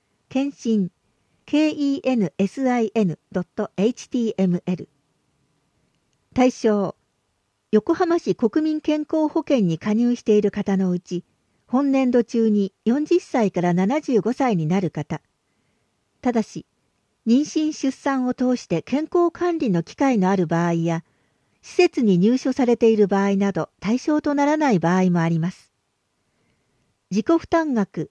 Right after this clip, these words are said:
千二百円。なお、四月一日以前から、横浜市国民健康保険に加入している方で、前年度の市民税が非課税の方は、四百円に軽減されることがあります。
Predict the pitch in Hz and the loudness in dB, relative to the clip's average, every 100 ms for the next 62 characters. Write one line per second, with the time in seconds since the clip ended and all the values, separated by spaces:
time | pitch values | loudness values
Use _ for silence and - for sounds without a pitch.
0 | _ - 339 311 190 175 247 - 226 170 | _ -4 0 2 2 2 -2 0 0 2
1 | 151 - _ _ _ _ _ _ _ _ | -2 -6 _ _ _ _ _ _ _ _
2 | _ - 214 185 156 _ _ _ - 247 | _ -4 0 0 -4 _ _ _ -8 -2
3 | 311 - - 302 285 294 269 269 285 220 | -2 -2 -2 -2 0 -2 0 0 2 0
4 | 165 165 160 - _ _ _ _ - 220 | -2 -4 -4 -8 _ _ _ _ 0 0
5 | 339 349 330 339 226 - 208 302 311 302 | 2 0 0 -2 -2 -4 -2 -2 -4 -2
6 | 294 294 - 302 294 311 285 233 170 180 | -2 -2 -2 -2 -2 -2 0 0 -2 -2
7 | 202 233 233 - 208 196 - 208 196 165 | 0 2 0 2 2 2 -2 -2 -2 -4
8 | - _ _ _ _ _ - 240 294 320 | -10 _ _ _ _ _ -2 0 2 0
9 | 330 285 196 170 - 220 262 247 185 170 | -2 -2 -2 -2 -2 -2 0 0 -2 0
10 | 165 170 - 311 294 214 160 180 170 180 | -2 -4 -2 0 2 0 -2 -4 -4 -4
11 | 156 - _ _ _ 226 294 311 349 - | -4 -8 _ _ _ -2 -2 -2 -2 -2
12 | 277 196 170 156 254 269 277 269 262 247 | 0 0 -2 -2 -4 -2 -4 -4 -2 -2
13 | 247 254 269 202 151 151 160 - _ | -2 -4 -2 -2 -2 -4 -4 -8 _